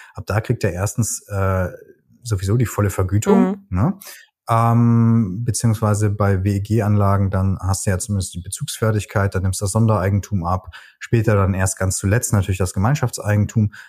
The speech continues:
Speaker 1: aber all diese Punkte braucht er halt, um jeweils im Bauträgervertrag zumindest diese Steps zu laufen, zu durchlaufen, wo er dann immer die nächste Kaufpreisrate bekommt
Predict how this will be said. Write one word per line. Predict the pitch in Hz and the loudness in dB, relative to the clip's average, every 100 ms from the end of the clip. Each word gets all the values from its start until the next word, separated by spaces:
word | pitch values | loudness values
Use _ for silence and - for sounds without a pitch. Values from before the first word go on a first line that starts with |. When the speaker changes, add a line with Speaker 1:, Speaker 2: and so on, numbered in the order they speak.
| - | -2
Speaker 1:
aber | 107 101 | 2 2
all | 113 | 2
diese | 135 117 | 2 2
Punkte | 127 127 | 2 2
braucht | 98 92 113 | 2 0 0
er | 110 | 2
halt, | 104 104 | 2 2
um | 101 | 0
jeweils | 104 107 101 - - _ | 2 2 0 -4 -12 _
im | - 98 | -4 -2
Bauträgervertrag | 147 120 123 123 120 113 104 | -2 -2 -2 -2 -2 -2 -2
zumindest | - 107 107 104 - | 0 2 2 2 -2
diese | 95 92 | -8 -6
Steps | - - 147 - - - - _ _ _ | -6 -2 -2 -2 -6 -8 -12 _ _ _
zu | - - | -8 0
laufen, | 117 107 117 120 113 | 2 4 2 2 0
zu | - | 0
durchlaufen, | 117 107 107 107 113 101 | -2 0 2 2 2 2
wo | 101 | 2
er | |
dann | 101 98 | 2 2
immer | 104 | 2
die | 98 | 2
nächste | 98 98 - 98 90 - _ _ | 2 0 0 0 0 -2 _ _
Kaufpreisrate | - 98 95 - 82 82 - 73 78 - | -2 -2 -2 -6 -6 -6 -6 -6 -6 -8
bekommt | - - 190 | -14 -4 0